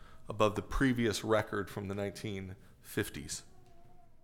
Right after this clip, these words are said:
I saw on Facebook that there was a GoFundMe happening for him, so I wrote him a couple weeks ago to ask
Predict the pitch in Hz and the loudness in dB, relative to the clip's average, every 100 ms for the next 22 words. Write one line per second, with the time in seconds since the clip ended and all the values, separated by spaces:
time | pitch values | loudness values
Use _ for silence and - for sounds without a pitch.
0 | - - - - - - - - - - | -16 -16 -14 -14 -14 -16 -16 -14 -12 -6
1 | - - 117 107 - 127 113 135 117 113 | 4 10 10 10 8 6 6 4 4 2
2 | 117 107 98 95 113 107 - 131 135 139 | 2 2 2 4 6 6 6 6 6 2
3 | 135 139 - - 120 135 127 117 113 110 | 2 0 -4 -2 0 2 0 0 0 0
4 | 143 151 - 110 95 113 123 123 123 120 | 0 0 2 2 4 4 4 4 2 0
5 | - - - - - 117 110 117 117 135 | -6 -14 -18 -6 0 2 4 4 4 2
6 | 120 101 113 110 - | 2 4 2 2 -4